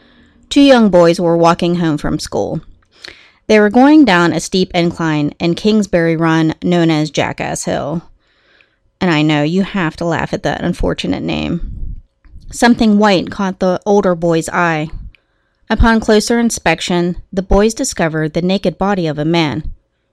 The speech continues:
He was clad only in black socks and missing his head. The body had been positioned on his back with his legs stretched out, arms at his side.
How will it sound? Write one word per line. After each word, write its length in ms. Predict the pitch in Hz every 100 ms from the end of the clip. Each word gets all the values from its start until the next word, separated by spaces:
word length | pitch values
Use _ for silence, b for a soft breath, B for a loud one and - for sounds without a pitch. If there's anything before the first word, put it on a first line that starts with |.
| _ _
He 120 | 240
was 140 | 240 -
clad 320 | 220 175 170
only 380 | 180 196 185 151
in 140 | 175
black 320 | 170 151 -
socks 440 | - 165 147 - -
and 160 | 196 190
missing 320 | 190 - 165
his 220 | 170 170
head. 340 | 175 165 151 - _ _ _ _ _ _ _ _ _ _ _ -
The 80 |
body 300 | 202 208 240
had 260 | 262 262 196
been 240 | 175 170
positioned 580 | - 185 180 170 - 180
on 140 | 151 165
his 180 | 175
back 420 | - 170 143 - -
with 140 | 180
his 180 | 185 180
legs 340 | 190 202 214
stretched 400 | - 151 139 -
out, 320 | - 151 151 -
arms 360 | 175 190 202
at 160 | 165 147
his 180 | 170 -
side. 400 | 165 156 135